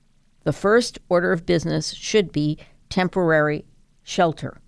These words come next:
But the Woolsey fire is taking place in an urban landscape. Those are rolling hills north of the L A basin and to the west of the L A basin,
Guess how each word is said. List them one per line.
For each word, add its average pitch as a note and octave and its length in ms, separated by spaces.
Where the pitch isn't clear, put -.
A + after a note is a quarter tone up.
But F3 220
the F3+ 100
Woolsey A#3 440
fire D3+ 440
is - 120
taking G#3 400
place F#3 640
in E3 180
an D3+ 160
urban F#3+ 520
landscape. E3 720
Those F#3 360
are E3 260
rolling E3+ 520
hills E3 580
north F3+ 480
of F#3 140
the E3+ 180
L E3 180
A F3 140
basin D#3 720
and E3+ 240
to F#3 180
the E3 120
west F3 400
of D#3+ 120
the D#3 140
L D#3 180
A D3+ 120
basin, D3 540